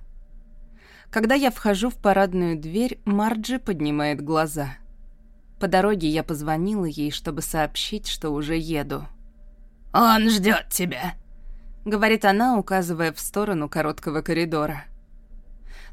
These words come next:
Тома Барделона и Уилсона я обнаруживаю в кабинете шефа.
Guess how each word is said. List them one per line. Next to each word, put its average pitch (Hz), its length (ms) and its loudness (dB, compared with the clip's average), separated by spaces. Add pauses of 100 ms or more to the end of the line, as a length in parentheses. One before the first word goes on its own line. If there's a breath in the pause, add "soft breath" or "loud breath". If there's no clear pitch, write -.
Тома 269 280 6
Барделона 214 720 4
и 190 40 2
Уилсона 208 580 0
я 202 260 2
обнаруживаю 196 800 2
в - 80 -14
кабинете 175 500 -2
шефа. 135 600 -6